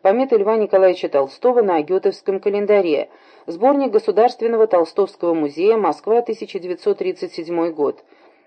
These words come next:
О чтении Толстым гетовского календаря смотри также в предисловии Т. Мотылевой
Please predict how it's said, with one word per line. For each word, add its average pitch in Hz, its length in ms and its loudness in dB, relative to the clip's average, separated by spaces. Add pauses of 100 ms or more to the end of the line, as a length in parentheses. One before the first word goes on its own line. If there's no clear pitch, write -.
(120)
О 185 60 2
чтении 233 420 -4
Толстым 208 480 0
гетовского 190 580 0
календаря 165 520 0
смотри 208 400 -6
также 233 320 2
в 220 80 -6
предисловии 196 640 0
Т. 202 180 2
Мотылевой 190 760 2